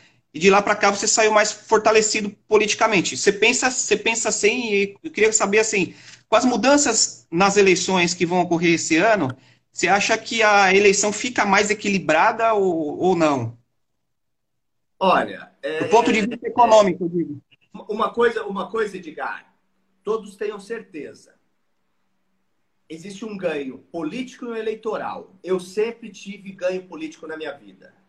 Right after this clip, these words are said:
Speaker 2: Eu sempre tive ganho político. Tive ganho político porque eu conheci melhor a cidade, porque eu conheci mais de perto pessoas, porque a realidade do bairro, minha votação sempre aumentou, sempre tive um aumento da eleição.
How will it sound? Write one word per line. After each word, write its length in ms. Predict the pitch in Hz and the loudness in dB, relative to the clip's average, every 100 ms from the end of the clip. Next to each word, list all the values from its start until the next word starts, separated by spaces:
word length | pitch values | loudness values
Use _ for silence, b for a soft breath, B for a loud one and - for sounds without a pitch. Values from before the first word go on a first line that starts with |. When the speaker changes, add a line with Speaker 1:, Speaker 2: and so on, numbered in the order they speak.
| _ _ - | _ _ -16
Speaker 2:
Eu 120 | 139 | -8
sempre 280 | 190 185 190 | -6 -6 -10
tive 180 | 190 | -12
ganho 220 | 156 160 156 | -6 -6 -6
político. 520 | 151 113 - - _ _ _ | -10 -12 -16 -20 _ _ _
Tive 220 | 208 190 | -8 -2
ganho 220 | 214 196 | 0 0
político 360 | 190 202 202 214 | -2 -4 -6 -8
porque 140 | 190 | -8
eu 80 | 185 | -4
conheci 300 | 180 156 156 | -6 -6 -8
melhor 260 | 156 143 | -6 -6
a 60 | 135 | -6
cidade, 600 | - 110 135 135 131 127 _ _ _ _ | -10 -2 0 0 -4 -18 _ _ _ _
porque 180 | 139 156 | -16 -14
eu 80 | |
conheci 500 | 160 151 147 151 139 - _ 120 | -10 -12 -12 -14 -16 -20 _ _
mais 240 | 147 160 | -10 -10
de 60 | - | -14
perto 420 | - 147 143 - | -12 -10 -10 -14
pessoas, 840 | _ 135 - 139 139 139 139 135 _ _ | _ -20 -16 -12 -8 -6 -6 -8 _ _
porque 260 | - 156 160 | -20 -14 -10
a 120 | 147 | -10
realidade 680 | 151 151 147 135 151 156 160 | -10 -10 -12 -6 -2 -2 -4
do 120 | 131 | -16
bairro, 560 | 127 131 131 135 143 139 _ 165 | -12 -8 -8 -10 -16 -20 _ -14
minha 200 | 196 208 | -10 -10
votação 640 | 196 196 175 - 202 202 | -12 -12 -14 -12 -14 -14
sempre 800 | 196 - - 247 277 269 214 208 - | -18 -20 -12 -10 -10 -16 -20 -20 -12
aumentou, 840 | 151 - 151 - - 139 156 - _ _ _ | -12 -12 -16 -18 -18 -12 -12 -14 _ _ _
sempre 460 | _ - 226 233 190 | _ -8 -8 -8 -16
tive 260 | 180 156 | -18 -12
um 40 | 143 | -12
aumento 420 | 127 139 151 - | -10 -12 -14 -12
da 80 | 135 | -12
eleição. 640 | 117 113 - 127 139 151 | -12 -14 -14 -10 -8 -10